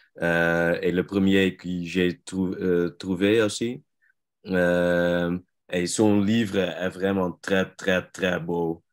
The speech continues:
C'est très bien écrit, très, euh, poéti-, euh, poétique. Euh, aussi politique et poétique. Euh, yeah, non, Anton de Kom, euh, je, je adore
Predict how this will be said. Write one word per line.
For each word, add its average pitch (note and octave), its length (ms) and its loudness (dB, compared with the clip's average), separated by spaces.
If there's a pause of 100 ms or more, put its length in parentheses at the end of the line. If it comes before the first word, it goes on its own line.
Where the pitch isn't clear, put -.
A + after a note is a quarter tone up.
(760)
C'est F#2+ 500 2 (880)
très B2 220 4
bien A2 360 2
écrit, G#2+ 560 -4
très, A2 400 2 (220)
euh, G2 200 -2
poéti-, A2 680 -2
euh, G2+ 440 0
poétique. A#2 520 -4 (1300)
Euh, F#2+ 420 -8
aussi G#2 260 -8
politique A2 840 0
et G2 180 0
poétique. G#2 600 0 (560)
Euh, F#2 1040 0 (600)
yeah, G2 320 4
non, G2 300 4
Anton G#2+ 320 -2
de G#2 80 0
Kom, A2+ 360 -2
euh, F2 500 0
je, F2 280 -4
je F2 340 -2
adore F2 600 -2